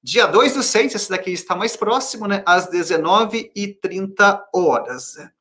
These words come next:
Então, agora, como já havia dito no início, né, passaremos, então, agora aqui a apresentação do, da obra do Padre Francisco, né, obra recém-lançada, apresentação aqui com,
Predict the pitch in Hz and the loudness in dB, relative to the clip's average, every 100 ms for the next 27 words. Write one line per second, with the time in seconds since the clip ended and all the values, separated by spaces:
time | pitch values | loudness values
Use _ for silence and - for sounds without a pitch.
0 | _ _ _ _ _ _ _ - - _ | _ _ _ _ _ _ _ -20 -20 _
1 | _ 220 285 381 349 247 247 220 233 214 | _ -2 2 4 4 6 6 6 6 4
2 | 202 196 - - 170 180 165 175 175 156 | 4 0 -6 -10 -2 0 0 -2 0 0
3 | 156 147 - 196 277 240 349 - - 175 | -2 -6 -6 -4 -4 -4 -4 -6 -6 -4
4 | 165 165 165 - 180 - 185 170 170 160 | -2 -2 -4 -2 -2 2 0 0 -2 -2
5 | 160 160 175 160 147 151 147 285 190 160 | -4 -4 -2 2 2 4 4 2 0 2
6 | 147 147 - 147 156 143 156 - 151 139 | 4 2 0 -2 -2 0 -2 0 -2 -2
7 | 131 135 127 117 _ _ _ _ _ _ | -2 -4 -4 -6 _ _ _ _ _ _
8 | 139 135 147 127 123 123 127 135 123 123 | 0 4 4 4 0 -4 -4 -2 -2 -4
9 | - 165 147 - - 294 - - 143 143 | -8 -6 -6 -6 -6 -4 -6 -6 -4 -2
10 | 143 143 _ - 123 127 127 131 131 - | -4 -6 _ -20 -8 -6 -4 -4 -4 -6
11 | 185 254 262 - 196 247 208 - 165 160 | -4 0 0 4 4 6 2 0 -2 0
12 | 160 - 185 165 160 196 202 190 135 | 0 2 2 2 0 2 4 4 2